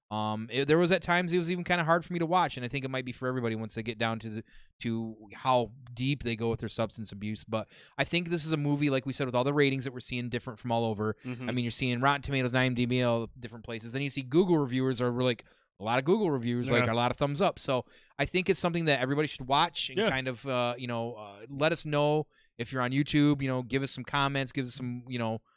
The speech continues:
Speaker 1: um, th-, your thoughts or anywhere else or, you know, in the vods, hit us up, D M us, talk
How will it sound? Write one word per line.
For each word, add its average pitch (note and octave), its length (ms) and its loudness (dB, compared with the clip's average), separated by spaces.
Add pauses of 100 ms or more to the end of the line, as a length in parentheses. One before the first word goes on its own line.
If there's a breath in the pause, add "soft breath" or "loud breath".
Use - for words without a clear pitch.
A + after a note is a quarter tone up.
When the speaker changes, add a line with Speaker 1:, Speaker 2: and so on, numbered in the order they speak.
(240 loud breath)
Speaker 1:
um, A2 320 -2
th-, C#3+ 220 -10
your C#3 180 4
thoughts C#3+ 500 2
or A#2+ 140 0
anywhere B2+ 280 2
else B2 220 2
or, A#2 200 0
you A#2+ 100 -4
know, A#2 120 -2
in A#2 40 -4
the G#2+ 80 -6
vods, A#2+ 340 2
hit A2 100 -4
us A2+ 100 -8
up, B2 180 0
D A#2+ 140 -4
M A#2+ 100 -4
us, B2 220 -4
talk B2 260 -2